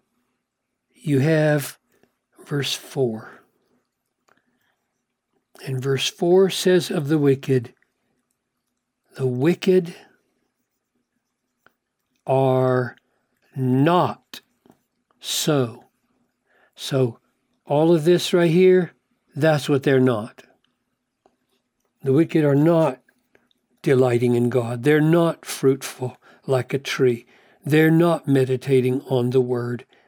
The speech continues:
They are engaged in walking in the counsel of the wicked. So they're not so. So this is,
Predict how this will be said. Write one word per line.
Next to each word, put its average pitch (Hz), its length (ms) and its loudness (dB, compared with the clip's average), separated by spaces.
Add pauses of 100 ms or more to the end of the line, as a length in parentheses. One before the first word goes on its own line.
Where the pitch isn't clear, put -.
(220)
They 143 180 2
are 156 260 2
engaged 127 720 -2 (480)
in 123 280 0
walking 127 500 -4 (340)
in 127 200 0
the 120 80 0
counsel 123 640 -8
of 127 200 -2
the 120 100 -2
wicked. 120 380 -4
So 151 160 -2
they're 151 220 2
not 170 680 2 (200)
so. 127 580 -4 (720)
So - 180 -4
this 147 260 0
is, 151 220 -6